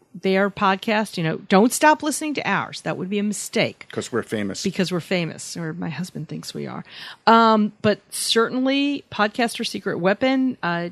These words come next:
Speaker 1: checked out a couple of episodes, and they're really good. I really like them, and I learned a few things. So there we go. They have been in business together for one and a half years. Uh, they are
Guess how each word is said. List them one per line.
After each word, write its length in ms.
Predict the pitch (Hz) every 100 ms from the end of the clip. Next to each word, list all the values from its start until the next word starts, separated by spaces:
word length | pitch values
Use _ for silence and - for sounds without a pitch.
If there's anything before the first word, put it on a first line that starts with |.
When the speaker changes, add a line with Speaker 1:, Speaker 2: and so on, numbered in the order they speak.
| _
Speaker 1:
checked 240 | - 208 214
out 100 | 202
a 40 |
couple 280 | - 202 190
of 100 | 175
episodes, 600 | 190 226 - 233 247 -
and 160 | 185 196
they're 100 | 202
really 200 | 214 233
good. 320 | 285 - - _ _ _ -
I 60 | 165
really 240 | 175 190
like 220 | 202 226
them, 160 | 160 156
and 100 | 156
I 60 |
learned 220 | 156 175 170
a 40 |
few 180 | - 151
things. 320 | 143 - - -
So 300 | - 160 165
there 180 | 175
we 80 | 170
go. 160 | 160 - - - - -
They 140 | 269
have 120 | 330
been 140 | 311 320
in 80 | 311
business 320 | 294 302 277
together 340 | 262 311 294
for 300 | - 247 214
one 240 | 262 285 285
and 120 | 285
a 40 |
half 300 | 277 285 277
years. 800 | 233 277 311 233 143 - - - -
Uh, 280 | 180 175 175
they 220 | 170 180
are 120 | 180